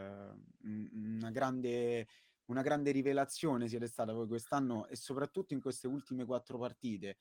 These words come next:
perché ve la siete guadagnata questa, questa prima posizione, quattro vittorie di fila e tredici gol fatti in quattro partite, una media di tre gol a partita.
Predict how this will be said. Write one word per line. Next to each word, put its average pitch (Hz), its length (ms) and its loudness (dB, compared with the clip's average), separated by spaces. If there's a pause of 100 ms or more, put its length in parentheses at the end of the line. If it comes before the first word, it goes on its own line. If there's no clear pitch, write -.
(260)
perché - 220 -2
ve 117 100 2
la 117 120 6
siete 120 180 0
guadagnata 120 580 2
questa, 104 560 -2
questa 110 260 -4
prima 110 240 -2
posizione, 143 760 -2 (260)
quattro 175 460 6
vittorie 147 520 2
di 127 120 0
fila 156 500 0
e 120 200 -6
tredici 131 420 -2
gol 120 220 0
fatti 101 480 -4 (180)
in 107 120 -10
quattro 104 320 -8
partite, 98 380 -10
una 101 140 -8
media 107 220 -2
di 104 300 -6 (240)
tre 127 160 0
gol 120 240 2
a 113 60 0
partita. 110 440 -8